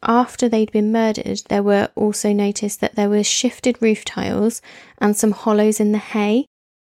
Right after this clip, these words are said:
There may be a reason for these that I will cover off shortly, but it also could have been the killer or killers.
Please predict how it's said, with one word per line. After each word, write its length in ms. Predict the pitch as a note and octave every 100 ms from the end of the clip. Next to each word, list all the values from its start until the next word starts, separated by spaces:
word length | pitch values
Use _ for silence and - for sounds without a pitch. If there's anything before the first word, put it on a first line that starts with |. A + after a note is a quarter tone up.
| _ _
There 160 | G#3+
may 400 | G#3 G#3+ G#3+ A3+
be 160 | C4 C4+
a 60 | C4+
reason 340 | B3+ A#3 G#3+
for 60 | G#3
these 240 | F#3 F#3+
that 100 | -
I 80 | G3
will 140 | F#3+
cover 320 | - A3+ G3+
off 160 | F3+ -
shortly, 840 | - - G3+ - - G3+ G3+ C4+ - - - _ _
but 120 | G#3
it 80 | G3
also 260 | - G#3 G#3
could 120 | G#3
have 40 | G3
been 120 | F#3+
the 60 | G3
killer 260 | - G3
or 140 | F#3+ F#3+
killers. 580 | - G#3+ G#3 C4 -